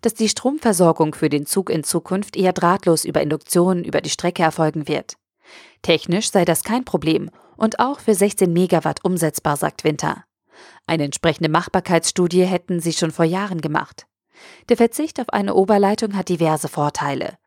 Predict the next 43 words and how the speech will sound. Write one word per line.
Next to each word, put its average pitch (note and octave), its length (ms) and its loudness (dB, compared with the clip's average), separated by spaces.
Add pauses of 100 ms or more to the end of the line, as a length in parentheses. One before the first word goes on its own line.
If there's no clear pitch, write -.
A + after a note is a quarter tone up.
(240)
Nicht D#3+ 340 -2
nur, D#3 120 2
dass D3+ 180 2
die D3+ 140 0
Züge E3 280 0
aerodynamischer D#3+ 800 0
und C#3+ 100 -2
leiser G3 300 0
sind. - 340 -8 (640)
Es A3+ 180 2
gibt - 200 -2
keine C#4 240 2
Probleme A3 460 2
mehr G#3+ 160 2
mit G#3+ 160 0
der G3+ 100 6
Vereisung G3 680 -2
beziehungsweise D#3 640 0
in D3 140 -2
Wüstenregionen E3+ 800 2
mit D3 180 -6
Sandansatz. D#3+ 720 -2 (480)
Schließlich A3 440 0
sind G3 200 -2
Oberleitungen A3+ 640 2
anfällig D#3 720 0
gegen D3+ 240 -4
die - 140 -6
Unbilden D#3+ 420 0
des D3 180 -4
Wetters, E3 460 -2 (240)
die - 80 -10
im - 140 -12
Zuge E3+ 360 0
des D#3+ 160 -4
Klimawandels E3+ 760 2
in E3+ 140 -8
Zukunft - 540 -6
eher F3 140 4
noch D#3 180 0
häufiger G3 400 0
auftreten D3+ 480 -4
werden. C#3 340 -8